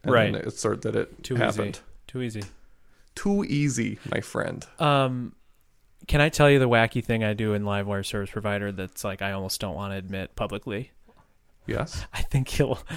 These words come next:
Speaker 2: this is pretty, pretty ridiculous. So I need to remove the trim strings and convert empty strings to null middleware.
Speaker 1: Uh-huh.
Speaker 2: So these are two pieces of middleware. I'm filling in the user as well as telling you.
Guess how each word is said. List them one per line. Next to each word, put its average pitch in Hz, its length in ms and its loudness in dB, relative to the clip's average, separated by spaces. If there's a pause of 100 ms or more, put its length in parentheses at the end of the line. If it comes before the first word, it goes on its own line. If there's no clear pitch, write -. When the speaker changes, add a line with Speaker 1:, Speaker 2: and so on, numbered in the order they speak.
(200)
Speaker 2:
this 156 100 0
is 143 80 -2
pretty, 120 340 2
pretty 147 340 2
ridiculous. 107 640 -2 (960)
So 120 560 8 (160)
I 131 100 4
need 139 220 2
to 143 80 6
remove 123 500 4
the 110 500 -2
trim 123 360 0
strings 117 720 -2 (140)
and 113 240 -4
convert 110 500 -2
empty 110 600 -4
strings 107 480 -4
to - 120 -4
null 101 460 -6 (180)
middleware. 170 440 -2 (140)
Speaker 1:
Uh-huh. 120 300 -2 (220)
Speaker 2:
So - 120 -6
these 156 200 4
are 139 80 4
two - 260 2
pieces 147 300 0
of 131 80 2
middleware. 104 500 0 (240)
I'm 110 60 -10
filling 131 320 2
in 113 80 -2
the 110 80 -4
user 101 320 -4
as 95 100 -8
well 98 200 -4
as 92 100 -10
telling 92 260 -8
you. 95 140 -10